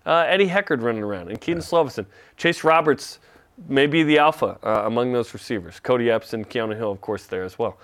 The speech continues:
Speaker 1: Um, and then let's see who the backups are. We, we're gonna get some depth answers as well, uh, in that scrimmage, which will be fun. And then, listen, the roster as currently constituted is not what B Y U will roll out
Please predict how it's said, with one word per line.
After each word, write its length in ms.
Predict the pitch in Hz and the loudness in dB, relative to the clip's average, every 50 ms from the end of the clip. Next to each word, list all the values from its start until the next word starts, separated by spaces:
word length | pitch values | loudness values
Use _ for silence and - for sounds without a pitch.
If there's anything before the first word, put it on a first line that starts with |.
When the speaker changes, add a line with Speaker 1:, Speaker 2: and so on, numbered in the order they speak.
| - - - - _ - | -20 -20 -20 -20 _ -4
Speaker 1:
Um, 260 | - 113 120 123 120 123 | 2 2 4 4 2 0
and 120 | 139 139 | 0 2
then 120 | 143 143 139 | 2 4 4
let's 160 | 143 147 143 | 4 2 2
see 120 | - 190 180 | 2 0 2
who 100 | 156 165 | 2 2
the 80 | 143 | 2
backups 340 | 131 135 139 139 - 123 - | 2 2 2 2 -2 -4 -4
are. 140 | - 90 - - | -4 -4 -2 0
We, 160 | 151 180 175 | 0 0 0
we're 180 | - 180 180 185 | 0 0 2 2
gonna 160 | 196 196 175 | 2 2 2
get 180 | 165 175 165 | 2 0 0
some 220 | - 160 135 120 117 | 0 -2 -2 -2 0
depth 300 | 110 143 151 147 - - - | 0 0 0 0 -4 -14 -6
answers 460 | 131 123 120 113 - 120 107 95 - - | -4 -4 -4 -4 -4 -6 -8 -8 -8 -8
as 200 | 107 98 87 - | -10 -10 -6 -4
well, 300 | 101 95 82 - - _ _ _ _ _ _ - | -6 -6 -6 -6 -14 _ _ _ _ _ _ -6
uh, 260 | - 101 98 98 90 | -4 -2 -2 -2 -4
in 120 | 113 107 107 | -6 -6 -6
that 160 | 104 98 - | -8 -8 -10
scrimmage, 440 | - - - 104 98 98 92 - - | -12 -8 -8 -8 -8 -8 -10 -10 -10
which 160 | 117 - - | -10 -10 -8
will 60 | 104 | -10
be 60 | 104 | -10
fun. 220 | 98 - 101 101 - - - - - - - | -6 -4 -4 -6 -6 -8 -20 -20 -14 -6 -2
And 140 | 160 190 | 0 4
then, 240 | 262 320 294 233 208 - - - _ - | 4 6 4 4 0 -4 -8 -14 _ 0
listen, 360 | 233 269 - - 143 107 92 _ _ _ _ _ _ - | 0 0 2 0 -2 -2 -2 _ _ _ _ _ _ 0
the 80 | - 151 | 2 4
roster 420 | 151 165 202 240 262 - - 190 | 6 6 6 6 4 4 4 4
as 140 | 180 151 - | 4 4 2
currently 280 | - - 170 165 147 127 | 2 2 4 4 4 2
constituted 600 | - 165 196 254 240 - - 139 123 120 123 123 | 0 0 0 0 -2 -4 -2 0 0 0 0 -2
is 180 | - 127 113 | -2 -6 -2
not 240 | 123 143 160 208 202 | 0 2 2 2 2
what 160 | 180 147 123 | 0 -2 0
B 100 | 117 127 | 0 0
Y 180 | 131 131 131 127 | 2 4 4 4
U 80 | 123 113 | 2 0
will 160 | 107 113 110 | -2 -2 0
roll 260 | 110 113 110 104 113 | 2 2 2 4 4
out 320 | 147 185 156 110 113 - | 4 4 2 0 -2 -6